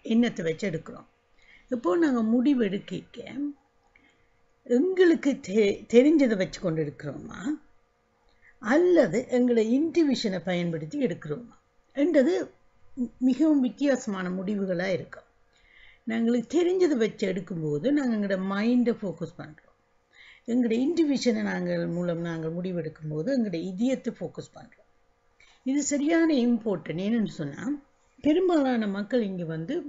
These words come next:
மைண்டிலான் வாழ்றது. தங்களுக்கு தெரிஞ்சதை வச்சுக்கொண்டு, தங்களோட அனுபவங்களை வச்சுக்கொண்டு, எங்களோட கலாச்சார சமய நம்பிக்கைகளை வச்சுக்கொண்டு முடிவுகளை எடுக்கிறது.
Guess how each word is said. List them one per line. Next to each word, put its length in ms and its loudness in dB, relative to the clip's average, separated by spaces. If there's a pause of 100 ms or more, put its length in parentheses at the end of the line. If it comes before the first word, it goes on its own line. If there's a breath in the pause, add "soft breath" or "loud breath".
(140)
மைண்டிலான் 640 0
வாழ்றது. 480 -12 (1160 loud breath)
தங்களுக்கு 340 2 (100)
தெரிஞ்சதை 480 2
வச்சுக்கொண்டு, 680 -6 (380)
தங்களோட 360 -2
அனுபவங்களை 600 -2
வச்சுக்கொண்டு, 600 -6 (1500 soft breath)
எங்களோட 300 2
கலாச்சார 640 0
சமய 320 0 (140)
நம்பிக்கைகளை 600 0
வச்சுக்கொண்டு 640 -4 (220)
முடிவுகளை 540 -4
எடுக்கிறது. 400 -12